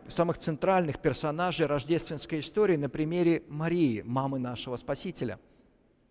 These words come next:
На примере того, что произошло в её жизни, и на примере того, как, как её жизнь перевернулась, мы увидим с вами, каким образом вот этот вот мир Божий, мир Творца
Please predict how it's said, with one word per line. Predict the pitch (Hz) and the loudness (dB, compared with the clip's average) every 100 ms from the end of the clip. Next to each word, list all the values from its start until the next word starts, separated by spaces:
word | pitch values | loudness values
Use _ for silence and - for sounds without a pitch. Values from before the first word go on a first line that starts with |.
| - | -6
На | 147 | -2
примере | 151 175 180 | 0 2 2
того, | 160 160 220 | 2 2 2
что | - 190 | 0 -2
произошло | 185 180 170 196 185 - - - | 0 2 2 2 0 -2 -20 -10
в | |
её | 139 185 175 220 | 0 2 6 4
жизни, | 160 214 151 147 | 4 0 0 -2
и | 151 | 0
на | 147 | 0
примере | - 165 185 | 0 2 2
того, | 180 165 180 196 | 2 0 0 0
как, | 196 180 - - | 4 2 0 -10
как | - 180 165 | -2 -2 0
её | 180 185 202 | -4 2 2
жизнь | 160 185 147 | 2 0 0
перевернулась, | 123 156 147 139 131 151 139 120 | -2 -2 0 -2 -4 -2 0 -2
мы | 131 139 | -2 -4
увидим | 143 180 165 | -2 -2 -2
с | - | -4
вами, | 147 143 | -6 -4
каким | - 135 160 143 | -4 -4 -6 -4
образом | 180 156 139 113 123 117 - - | -2 0 0 0 -4 -8 -18 -8
вот | 131 156 | 0 2
этот | 147 127 | 2 -2
вот | 135 123 | -6 -4
мир | 147 175 | -2 -2
Божий, | 143 151 156 120 120 | -4 -4 -4 -2 -4
мир | 139 - | -4 -6
Творца | 143 123 - 165 151 110 | -6 -6 -4 -4 -4 -8